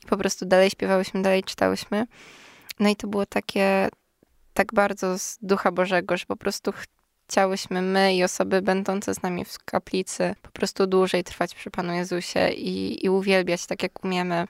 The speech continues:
Ponad godzinę trwała ta adoracja, nie pamiętam ile, ale na pewno ponad godzinę. I to było dla mnie piękne, że każdy był zmęczony, każdy był niewyspany,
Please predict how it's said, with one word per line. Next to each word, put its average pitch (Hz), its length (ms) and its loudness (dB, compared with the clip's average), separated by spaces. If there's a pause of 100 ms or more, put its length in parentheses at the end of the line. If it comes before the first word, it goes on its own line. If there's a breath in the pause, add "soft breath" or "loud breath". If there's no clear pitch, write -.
Ponad 185 280 2
godzinę 180 360 2
trwała 156 380 2
ta - 160 0
adoracja, 160 540 0
nie 165 100 -2
pamiętam 165 440 -2
ile, 165 260 0 (100)
ale 185 120 2
na 180 120 4
pewno 180 260 2
ponad 170 280 -2
godzinę. 165 440 0
I 220 80 -8
to 180 120 2
było 190 140 2
dla 175 100 4
mnie 170 140 2
piękne, 170 480 -2
że 175 460 2 (280)
każdy 180 280 -2
był 180 140 -2
zmęczony, 175 640 0
każdy 175 260 -4
był 208 120 -4
niewyspany, 180 680 -2